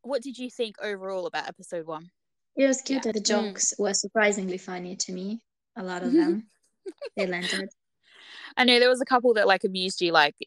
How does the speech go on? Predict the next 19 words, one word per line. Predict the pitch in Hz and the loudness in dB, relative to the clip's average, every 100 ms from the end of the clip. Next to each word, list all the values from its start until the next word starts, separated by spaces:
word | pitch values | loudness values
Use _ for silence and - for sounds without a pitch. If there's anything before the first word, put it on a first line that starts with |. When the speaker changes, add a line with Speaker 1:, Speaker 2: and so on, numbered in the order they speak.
| - | -4
Speaker 1:
even | 180 165 170 | -2 -2 -4
a | |
couple | 165 175 | -2 2
of | 156 | 2
days | 147 - | 0 2
later, | 156 156 151 - 233 | 2 2 -4 -10 -16
<laughs> | - 302 - - 466 370 | -2 0 2 2 2 0
which | 294 | 2
I | 240 208 | 2 0
thought | 196 | -2
was | 208 214 | -2 2
really | 190 190 | 0 -2
Speaker 2:
Yeah. | 165 175 | -6 -8
Speaker 1:
cute. | _ _ | _ _
<laughs> | 571 - - - - _ - | -8 -2 -4 -4 -18 _ -2
Speaker 2:
I | 233 | 2
keep | 233 214 | 2 4
thinking | 214 226 208 180 | 4 4 2 0
about | 180 180 | 0 -2